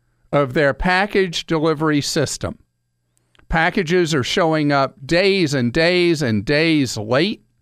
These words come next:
And if you're someone who signed up for U P S alerts, you'll notice that packages will say they're going to be delivered one day, then the next, then the next, then the next, then the next. And U P S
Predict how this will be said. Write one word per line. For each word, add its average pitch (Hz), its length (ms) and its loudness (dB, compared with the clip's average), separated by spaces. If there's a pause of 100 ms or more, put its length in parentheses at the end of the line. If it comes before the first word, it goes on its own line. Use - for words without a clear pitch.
(960)
And 135 500 0
if 139 300 -2
you're 135 120 2
someone 175 320 -2
who 143 120 2
signed 156 400 0
up 147 240 0
for 127 260 0
U 135 260 -2
P 156 220 0
S 143 360 0
alerts, 139 640 -2 (580)
you'll 131 200 0
notice 175 540 0
that 131 340 0 (440)
packages 165 760 0
will 123 160 0
say 160 220 0
they're 143 140 -2
going 143 180 -2
to 131 60 -2
be 127 160 -2
delivered 120 420 -2
one 180 280 0
day, 160 300 2
then 127 240 -2
the 107 80 -2
next, 175 380 0
then 120 180 -2
the 117 80 0
next, 175 360 0
then 117 200 0
the 131 60 0
next, 170 300 -2
then 123 240 0
the 135 80 0
next. 175 420 -4 (680)
And 143 360 0
U 185 180 2
P 185 200 0
S 160 360 0